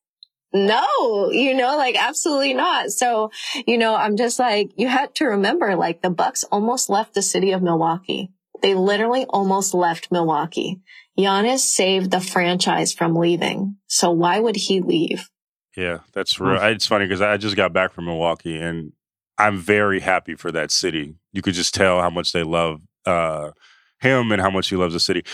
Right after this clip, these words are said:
Speaker 2: Uh, thanks so much for coming on, Miriam. Um, make sure you guys go pick up her book on Amazon. I'm waiting for my copy right now.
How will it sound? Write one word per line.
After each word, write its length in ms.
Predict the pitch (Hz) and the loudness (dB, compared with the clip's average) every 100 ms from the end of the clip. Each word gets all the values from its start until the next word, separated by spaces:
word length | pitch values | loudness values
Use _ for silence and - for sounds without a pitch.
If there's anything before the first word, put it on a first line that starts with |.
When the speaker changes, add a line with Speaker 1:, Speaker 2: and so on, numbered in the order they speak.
| - - | -14 -2
Speaker 2:
Uh, 240 | 113 110 107 - | 2 4 2 -2
thanks 220 | - 127 - | -2 0 2
so 240 | 123 120 | 0 2
much 360 | 113 127 - - | 2 0 0 -2
for 120 | 120 | -4
coming 340 | 123 120 117 | -2 -2 0
on, 520 | 92 101 107 113 120 123 | 0 0 0 -2 -4 -4
Miriam. 560 | 120 120 139 156 - | -2 -2 -2 -6 -4
Um, 440 | 113 110 104 95 - 107 | 0 2 0 -4 -8 -2
make 140 | 113 | 0
sure 160 | 110 117 | 2 2
you 60 | 113 | 4
guys 260 | 113 110 | 2 2
go 320 | 101 113 107 - - - - | 0 0 0 -4 -18 -20 -4
pick 180 | 165 | -2
up 160 | 165 151 | 0 0
her 120 | 143 | -2
book 300 | 117 123 147 | -2 -2 -2
on 160 | 127 113 | -2 -2
Amazon. 460 | 113 139 131 123 117 | 0 -2 -2 -2 -2
I'm 100 | 117 | -2
waiting 160 | 127 107 | -2 -4
for 80 | 110 | -2
my 140 | 101 | -2
copy 300 | - 113 101 | 0 -2 -2
right 260 | 92 87 87 | -4 -4 -4
now. 560 | 92 123 113 98 90 | -2 0 2 2 -2